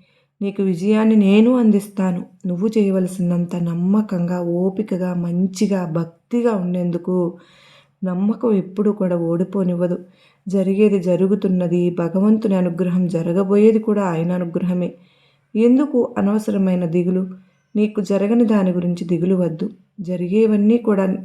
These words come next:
నీ ఓపిక మీద ఆధారపడి ఉంటాయి. సరైన కాలంలో, సరైన సమయంలో నీకు చేరవలసినవి నీకే అని రాసిపెట్టినవి నీకు చేరుతాయి.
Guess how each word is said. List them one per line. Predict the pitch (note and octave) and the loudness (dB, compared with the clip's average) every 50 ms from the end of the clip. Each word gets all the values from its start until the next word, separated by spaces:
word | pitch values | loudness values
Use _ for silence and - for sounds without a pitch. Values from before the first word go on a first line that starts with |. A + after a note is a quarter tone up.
| - - F#3 | -8 -6 -4
నీ | F3 F3 | -4 -2
ఓపిక | D#3+ E3+ F3+ F#3+ F#3+ F#3+ A3+ A3 - | -2 -2 -2 -2 -2 -2 -4 -4 -2
మీద | F#3+ F#3 F3+ E3+ E3+ | -2 -2 -2 -2 -2
ఆధారపడి | F3+ F3+ F3 F3 E3+ F3 F3+ F3 E3+ - F3 F3+ | -4 -4 -4 -4 -6 -6 -6 -6 -6 -6 -6 -6
ఉంటాయి. | F3+ F3+ F3 F3+ - E3 E3 E3 - - _ _ _ _ _ _ _ _ _ _ _ _ _ _ _ _ - | -6 -6 -8 -8 -8 -8 -8 -10 -10 -14 _ _ _ _ _ _ _ _ _ _ _ _ _ _ _ _ -10
సరైన | F#3+ F3+ F#3 F#3+ G3+ G#3+ A3 | -8 -4 -2 0 2 2 2
కాలంలో, | A3 G#3+ G3+ F#3 F3 F3 F3 F3 F3 F3 F3+ F#3 F#3+ F#3+ - - - _ _ _ _ _ - | 0 -2 -4 -4 -4 -2 -2 -2 0 0 2 0 0 -2 -6 -12 -18 _ _ _ _ _ -4
సరైన | G3+ G3+ G#3 A3+ B3+ B3+ C4+ | 0 2 4 4 6 4 4
సమయంలో | C4 - G#3 F#3+ F#3 F#3 F#3 F#3 F#3 F#3 F#3 F#3+ F#3 - - | 2 2 0 2 2 2 4 4 4 4 4 2 2 0 -2
నీకు | F#3 F#3 F3+ F3 F#3 F3+ - F#3+ | -2 0 0 -2 -4 -4 -4 -2
చేరవలసినవి | F3+ F#3 F#3+ G3+ G3+ F#3+ F3+ F#3 - F#3 F3+ F3 F3+ F3 | -2 0 0 0 0 0 -2 -2 -2 -2 0 2 2 2
నీకే | E3+ F3 F3 F3 E3+ F3 - G#3 G#3+ A3+ A3+ | 2 2 2 0 0 -2 0 2 4 4 4
అని | - F#3 F3+ F3 | 2 0 -2 -2
రాసిపెట్టినవి | E3+ E3+ E3+ F3 E3+ - G#3 - F3+ E3+ F3 - F3 F3 E3+ E3+ | -2 -4 -6 -8 -10 -12 -8 -6 -6 -6 -4 -4 -4 -2 -2 -2
నీకు | E3 E3 D#3 D#3+ - - F3+ | -4 -4 -6 -8 -10 -8 -8
చేరుతాయి. | E3+ E3+ F3 F3 F#3 F3 E3+ F3 G3 | -6 -6 -6 -8 -8 -8 -8 -8 -10